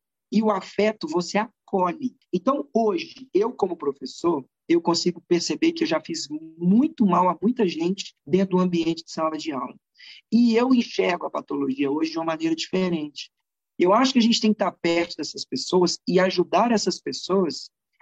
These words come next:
a ser aquilo que a gente foi, para que eles possam, ao terminar a faculdade, ser melhor do que a gente. Guarda uma coisa que eu vou te falar.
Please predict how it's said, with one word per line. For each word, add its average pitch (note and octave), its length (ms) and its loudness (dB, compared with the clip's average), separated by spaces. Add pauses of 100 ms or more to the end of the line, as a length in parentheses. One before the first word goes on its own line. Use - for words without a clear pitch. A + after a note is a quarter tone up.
(120)
a G3 120 0
ser A#3+ 480 0
aquilo A3 460 0
que G3 120 -4
a E3+ 80 0
gente D3+ 400 -16 (240)
foi, C#3+ 320 -2 (160)
para B3+ 300 0
que C4 180 0
eles C4 260 0
possam, A3 400 0
ao A#3 120 0
terminar G#3+ 560 -2
a A#3 60 -6 (100)
faculdade, G#3 500 -6
ser G#3 220 -4
melhor G#3+ 320 -4
do - 60 -18
que A3 80 2
a A3+ 60 0
gente. F3 460 -8 (560)
Guarda G#3+ 360 2
uma D#4+ 120 -2
coisa B3 220 -4
que - 60 -8
eu - 20 0
vou B3 40 -2
te A#3+ 60 -10
falar. - 240 -8